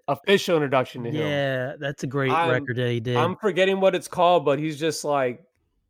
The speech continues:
Speaker 1: ah, I can't even, I can't even really go into what he's saying 'cause it's,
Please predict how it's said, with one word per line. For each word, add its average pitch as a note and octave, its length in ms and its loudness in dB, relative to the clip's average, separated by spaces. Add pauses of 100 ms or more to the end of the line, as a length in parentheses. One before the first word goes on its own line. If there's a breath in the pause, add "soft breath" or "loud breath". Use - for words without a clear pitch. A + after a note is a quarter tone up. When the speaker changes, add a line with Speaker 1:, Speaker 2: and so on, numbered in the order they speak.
(760 soft breath)
Speaker 1:
ah, A2 340 -6
I C3 100 -2
can't F3+ 260 0
even, D3+ 280 2
I C#3 140 0
can't F#3 260 0
even E3 220 2
really D#3 240 4
go C#3+ 260 6
into C#3+ 220 2
what C3+ 140 0
he's B2+ 120 -4
saying C3+ 220 -2
'cause B2+ 140 -4
it's, B2+ 240 -8